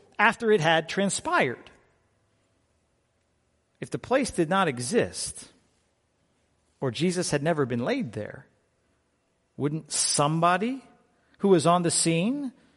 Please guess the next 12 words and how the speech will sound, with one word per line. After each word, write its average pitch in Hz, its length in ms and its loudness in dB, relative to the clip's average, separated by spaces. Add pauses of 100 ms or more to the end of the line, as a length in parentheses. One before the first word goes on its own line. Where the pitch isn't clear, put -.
(120)
have - 120 -4
called 180 240 0
a 139 60 -2
stop 175 580 2
to 185 120 0
this 202 120 2
charade 202 800 0 (240)
before 190 340 4
it 123 100 -4
gained 165 340 4
any 185 260 4
momentum? 175 540 0